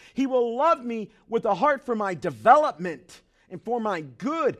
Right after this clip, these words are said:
And the rules he makes for me aren't meant to rob me of joy. They're meant to protect my freedom and development. That's what God wants for every kid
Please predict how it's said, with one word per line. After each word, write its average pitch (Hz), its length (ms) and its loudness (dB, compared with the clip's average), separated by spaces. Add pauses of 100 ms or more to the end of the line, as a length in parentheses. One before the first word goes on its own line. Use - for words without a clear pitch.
(320)
And 233 180 -2
the 240 80 2
rules 320 540 -2
he 294 180 -2
makes 277 380 0
for 247 300 -4
me 156 260 -8 (260)
aren't 302 360 0
meant 285 300 -2
to 247 100 -4
rob 247 360 6
me 247 200 -6
of 175 140 -2
joy. 269 380 -2 (220)
They're 233 80 2
meant 262 240 -2
to 247 80 -8
protect - 540 -2
my 208 180 -4
freedom 302 400 -4
and 196 140 -6
development. 180 640 -2 (1000)
That's 156 180 -12
what 190 140 -12
God 175 260 -4
wants 156 220 -12
for - 180 -20
every 160 300 -8
kid 170 440 -8